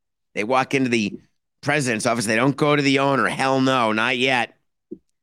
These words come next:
They gotta get me to buy in first. Hey, we gotta release this guy. We still owe him eight million, ten million, twelve million, one million, whatever the case is. We gotta release him.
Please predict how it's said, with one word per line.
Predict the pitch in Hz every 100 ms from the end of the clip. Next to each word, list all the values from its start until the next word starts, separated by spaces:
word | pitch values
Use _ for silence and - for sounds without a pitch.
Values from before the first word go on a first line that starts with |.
| _
They | 110
gotta | 131 139
get | 131 135
me | 127 135
to | 127
buy | 113 127 123
in | 120 117 107
first. | - 110 92 - - - _ _ _ _ _ _ _ _ _ _ _ -
Hey, | 127 123 107 78 - -
we | 120
gotta | 120 117
release | 107 110 117 113
this | 107 95
guy. | - 101 90 85 - _ _ _
We | - 117
still | - 135 123
owe | 120
him | 117
eight | 117 117
million, | 107 101 92
ten | 107 123 113
million, | 107 92
twelve | - 127 117
million, | 110 95 95
one | 117 120
million, | 110 101
whatever | 113
the | 107
case | - 113 107 117
is. | 104 90 - _ _ _ _ _ _ _
We | 123
gotta | 127 131
release | 135 147 143
him. | 101